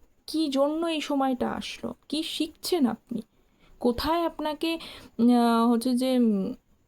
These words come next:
রেকটিফাই করতে হবে, কোন জায়গাগুলোর দিকে আপনি পার্টনারের দিকে চেস করতে করতে ধ্যান দেননি, আপনার গুণটা কোথায়, আপনি কি কি করতে পারেন, সেই জিনিসগুলো কিন্তু আইডেন্টিফাই করতে হবে আপনাকে এবং তার ওপরে কাজ করতে হবে।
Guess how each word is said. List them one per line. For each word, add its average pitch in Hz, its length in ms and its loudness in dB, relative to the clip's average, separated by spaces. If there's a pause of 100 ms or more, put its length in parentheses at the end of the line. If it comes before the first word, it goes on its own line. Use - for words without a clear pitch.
(400)
রেকটিফাই 247 560 4
করতে 208 340 -4
হবে, 220 280 -4 (140)
কোন 311 240 0
জায়গাগুলোর 269 600 2
দিকে 302 200 -2
আপনি 302 300 -6 (300)
পার্টনারের 277 480 0
দিকে 294 260 -2
চেস 277 320 -2
করতে 285 320 -4
করতে 285 280 -2
ধ্যান 233 380 2
দেননি, 220 340 0 (260)
আপনার 269 300 0
গুণটা 285 500 4
কোথায়, 233 400 -4 (600)
আপনি 269 220 2
কি 302 240 -4
কি 339 280 0
করতে 285 400 2
পারেন, 226 300 -2 (520)
সেই 262 220 2
জিনিসগুলো 277 480 2
কিন্তু 269 260 0
আইডেন্টিফাই 208 540 -2
করতে - 340 -10
হবে - 200 -8
আপনাকে - 380 -10 (420)
এবং 240 220 4 (120)
তার 262 240 2
ওপরে 277 260 -2
কাজ - 260 -6
করতে - 320 -8
হবে। 208 220 -8